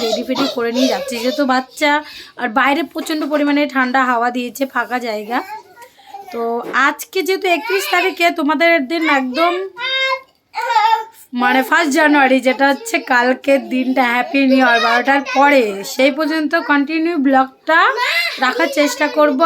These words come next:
আর কেমন করে আমরা এই পিকনিকটা সেলিব্রেশন করি, সেটাও তোমাদের সঙ্গে কিন্তু শেয়ার করব। তো কন্টিনিউ ভিডিওটা দেখতে থাকি, স্কিপ করো না, ধামাকা হতে চলেছে। পাড়ার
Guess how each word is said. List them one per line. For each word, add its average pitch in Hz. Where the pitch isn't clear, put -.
আর 277
কেমন 262
করে 285
আমরা 285
এই 277
পিকনিকটা 311
সেলিব্রেশন 269
করি, 311
সেটাও 285
তোমাদের 262
সঙ্গে 254
কিন্তু 262
শেয়ার 302
করব। 220
তো 247
কন্টিনিউ 381
ভিডিওটা 330
দেখতে 440
থাকি, 359
স্কিপ -
করো 339
না, 320
ধামাকা 269
হতে 320
চলেছে। 339
পাড়ার 240